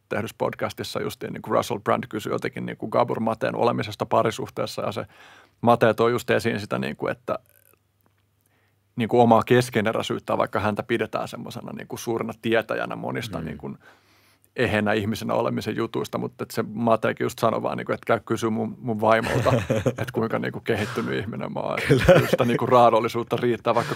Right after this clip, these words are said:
Speaker 1: kuinka paljon olisi sitä älyllistä oivallusta. Ja se on just ollut jännä, kun tuntuu, että itselläkin joskus niinku viisitoista vuotta sitten alkoi tapahtua semmoinen, niinku, että, että alkoi niinku hahmottaa jotain niinku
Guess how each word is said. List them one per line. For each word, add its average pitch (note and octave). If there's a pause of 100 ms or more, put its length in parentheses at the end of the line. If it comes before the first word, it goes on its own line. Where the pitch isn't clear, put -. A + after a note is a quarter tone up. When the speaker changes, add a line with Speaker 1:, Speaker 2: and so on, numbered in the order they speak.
Speaker 1:
kuinka C#3+
paljon A#2
olisi B2+ (340)
sitä B2 (100)
älyllistä A#2+
oivallusta. -
Ja A#2
se A#2
on B2+
just A#2+
ollut A2+
jännä, A2+
kun -
tuntuu, A2+
että A2+
itselläkin A#2
joskus -
niinku - (760)
viisitoista A2
vuotta A#2
sitten -
alkoi A#2
tapahtua -
semmoinen, -
niinku, C2
että, - (520)
että - (100)
alkoi A2
niinku A2+
hahmottaa G#2+ (180)
jotain -
niinku -